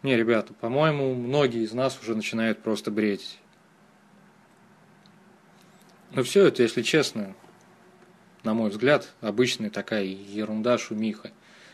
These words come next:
Прошло несколько дней, и про это уже никто не вспоминает. Ну вот я вспомнил, но у меня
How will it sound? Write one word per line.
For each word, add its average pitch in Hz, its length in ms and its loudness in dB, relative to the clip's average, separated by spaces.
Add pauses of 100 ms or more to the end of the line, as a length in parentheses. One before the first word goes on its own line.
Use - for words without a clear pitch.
(600)
Прошло 117 340 0
несколько 117 400 0
дней, 143 240 4
и - 20 4
про 113 200 0
это 110 140 -4
уже 104 120 -2
никто 104 240 -4
не 110 120 0
вспоминает. 104 680 -8 (380)
Ну 165 100 -4
вот 147 140 0
я 117 120 2
вспомнил, 151 420 -2
но 120 160 -6
у 139 80 -6
меня 117 360 -4